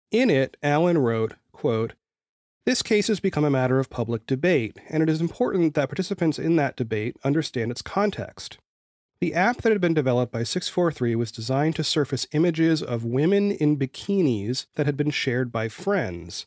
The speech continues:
It received some press attention," parentheses linked to Jezebel article titled, "New Bikinis App Helps Creeps Find Your Bikini Pics with Ease,"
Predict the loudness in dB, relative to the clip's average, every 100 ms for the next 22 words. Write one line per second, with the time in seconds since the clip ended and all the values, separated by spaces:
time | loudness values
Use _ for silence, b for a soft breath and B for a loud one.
0 | -6 -4 -2 0 0 2 2 2 0 0
1 | 0 -2 -2 0 0 -2 -8 -6 -6 -8
2 | -8 -8 -8 -8 -8 -10 -8 -6 -4 -6
3 | -6 -6 -8 -6 -8 -8 -10 -10 -2 0
4 | 2 0 0 2 4 6 6 4 -2 -10
5 | -8 -4 2 4 6 4 2 -2 -2 -2
6 | -6 -8 -4 -4 -4 -6 -2 -2 -2 -6
7 | -4 -2 0 0 -2 -6 -6 -2 0 0
8 | -2 -6 -4 -4 -4 -4 -2 0 0 -2